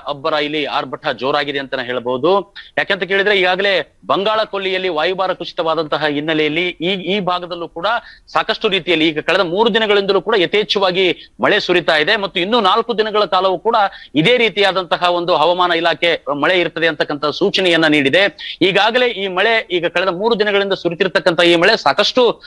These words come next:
ಅವಾಂತರವನ್ನ ಮಾಡಿದೆ ಅಂತಾನೆ ಹೇಳ್ಬಹುದು ನವಿತಾ ಜಿಲ್ಲೆಯಲ್ಲಿ. ಯಾಕೆಂದ್ರೆ ರಾಯಚೂರು, ಆ, ಜಿಲ್ಲೆಯ ಮಾನ್ವಿ ತಾಲೂಕಿನ ಕುರುಡಿ ಎನ್ನುವಂತಹ ಒಂದು ಗ್ರಾಮದಲ್ಲಿ ತಂದೆ, ತಾಯಿ ಮತ್ತು ಮಗು ಮನೆಯಲ್ಲಿ ಮಲಗಿರ್ತಕ್ಕಂಥ ಸಂದರ್ಭದಲ್ಲಿ ಮನೆ ಕುಸಿದು ಬಿದ್ದು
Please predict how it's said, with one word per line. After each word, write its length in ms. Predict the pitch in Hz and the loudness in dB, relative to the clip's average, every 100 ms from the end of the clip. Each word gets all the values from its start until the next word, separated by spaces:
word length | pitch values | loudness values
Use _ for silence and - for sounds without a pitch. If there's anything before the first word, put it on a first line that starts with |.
| - | -2
ಅವಾಂತರವನ್ನ 560 | 123 180 226 208 196 185 | 0 2 0 -2 -2 -2
ಮಾಡಿದೆ 300 | 175 165 170 | 0 2 4
ಅಂತಾನೆ 240 | 160 160 | 2 2
ಹೇಳ್ಬಹುದು 340 | 151 151 147 147 | 2 2 2 0
ನವಿತಾ 320 | 139 135 139 | 0 0 0
ಜಿಲ್ಲೆಯಲ್ಲಿ. 460 | 127 135 139 147 180 | 2 2 4 4 4
ಯಾಕೆಂದ್ರೆ 420 | 156 180 185 185 - - - 147 | 2 2 2 0 -4 -20 -4 0
ರಾಯಚೂರು, 720 | 147 175 233 220 208 170 _ 147 | 0 0 -2 0 0 0 _ 0
ಆ, 120 | 156 | 0
ಜಿಲ್ಲೆಯ 340 | 139 185 190 | 0 0 2
ಮಾನ್ವಿ 340 | 170 165 202 226 | 2 2 0 0
ತಾಲೂಕಿನ 400 | 190 185 190 185 | 0 0 -2 -4
ಕುರುಡಿ 340 | - 220 240 | 0 0 2
ಎನ್ನುವಂತಹ 480 | 220 202 190 175 170 | 2 0 -2 -2 -2
ಒಂದು 240 | 180 175 | 0 0
ಗ್ರಾಮದಲ್ಲಿ 840 | 151 165 170 170 180 175 147 - - | 0 0 0 0 0 0 -2 -8 -4
ತಂದೆ, 300 | 160 214 226 | -2 0 0
ತಾಯಿ 280 | 190 185 196 | 2 0 0
ಮತ್ತು 240 | 185 175 | -2 -2
ಮಗು 240 | 156 175 175 | -2 0 2
ಮನೆಯಲ್ಲಿ 360 | 147 180 196 | 2 0 0
ಮಲಗಿರ್ತಕ್ಕಂಥ 600 | 160 170 196 196 185 165 | 0 0 0 -2 -2 -2
ಸಂದರ್ಭದಲ್ಲಿ 640 | 170 165 160 160 151 160 165 | -2 0 0 0 2 2 2
ಮನೆ 240 | 147 214 | 2 0
ಕುಸಿದು 300 | 220 190 - | 0 -4 0
ಬಿದ್ದು 460 | 170 160 180 156 | -2 0 0 -2